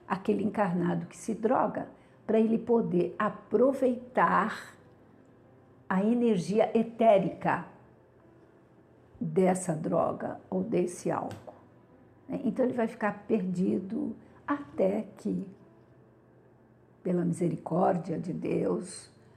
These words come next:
pelo, pelo próprio sofrimento dele, ele é amparado pelo plano espiritual e levado para um local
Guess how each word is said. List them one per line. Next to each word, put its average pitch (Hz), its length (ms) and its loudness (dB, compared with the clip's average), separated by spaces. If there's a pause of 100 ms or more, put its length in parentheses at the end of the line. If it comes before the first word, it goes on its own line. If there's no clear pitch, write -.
(460)
pelo, 196 400 6
pelo 190 260 4
próprio 202 960 2
sofrimento 226 1200 4
dele, 160 540 -2 (340)
ele 185 200 0
é 180 40 0
amparado 190 800 0
pelo 180 280 -4
plano 170 360 -2
espiritual 170 920 -2 (280)
e 202 60 -4
levado 185 500 2
para - 160 -8
um 190 80 0
local - 540 -2